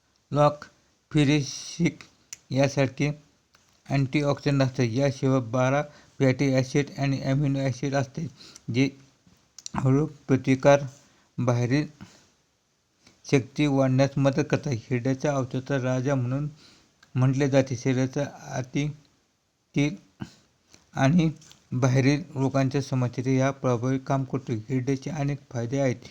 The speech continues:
ते आपण जाणून घेऊ. हिरड्यामध्ये असणारी माय-, एरोबालनची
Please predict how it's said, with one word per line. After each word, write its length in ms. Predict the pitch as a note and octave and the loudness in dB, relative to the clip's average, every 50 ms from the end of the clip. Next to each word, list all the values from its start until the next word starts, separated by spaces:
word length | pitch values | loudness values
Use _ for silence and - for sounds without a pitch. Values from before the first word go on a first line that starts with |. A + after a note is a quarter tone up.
| - - _ _ _ _ _ - | -20 -20 _ _ _ _ _ -2
ते 220 | C3+ C#3+ C#3+ C#3 C3 - _ _ _ _ _ _ _ _ _ _ _ _ _ _ _ _ _ _ _ _ _ _ - - - - C3+ | 0 0 0 -2 -6 -10 _ _ _ _ _ _ _ _ _ _ _ _ _ _ _ _ _ _ _ _ _ _ -20 -20 -14 -6 -2
आपण 380 | C3+ C3+ C3 C#3+ D3 C3+ B2+ | -2 0 2 2 2 2 4
जाणून 300 | B2+ C3+ C#3 C#3 C#3 C3+ | 4 4 2 2 2 2
घेऊ. 140 | B2+ B2+ A#2+ | 2 2 0
हिरड्यामध्ये 640 | A2 A#2 C3 C3+ C3 C3 C#3+ C#3 C#3 C3+ C3+ C3 C3+ | 0 0 0 0 2 2 2 2 2 0 0 0 0
असणारी 460 | C3+ C3 C3 - C3+ C3 C3 C#3 D3+ F3 - - _ _ _ _ _ _ _ _ _ - | -2 -2 -2 -2 -2 -2 -2 -2 -4 -6 -10 -18 _ _ _ _ _ _ _ _ _ -8
माय-, 400 | C3 B2 B2+ B2+ B2+ C3+ C#3 C3+ - - _ _ _ _ _ _ _ _ _ _ - - B2 - _ _ _ - _ _ _ _ _ _ _ _ _ | -4 0 2 4 4 4 2 0 -2 -8 _ _ _ _ _ _ _ _ _ _ -18 -18 -18 -18 _ _ _ -20 _ _ _ _ _ _ _ _ _
एरोबालनची 2500 | - C3 C#3+ D3 C#3+ C#3 D3+ D3 C#3 C3 A#2+ B2 D3 C#3+ C#3+ - _ _ - - C#3+ C#3+ C3+ C3+ C3 C#3 D3 C#3+ C3+ C3+ D3 D#3 C#3+ B2 B2+ C3 C3 C3 C3+ C#3 C#3 C#3 C#3+ C3+ - - D3+ D#3+ | 0 2 2 2 2 2 2 0 0 0 0 0 0 0 0 -2 _ _ -18 -10 -4 -2 2 4 4 4 2 0 -4 -6 -8 -8 -8 -6 -6 -6 -4 -4 -2 -2 0 0 -2 -2 -2 0 0 0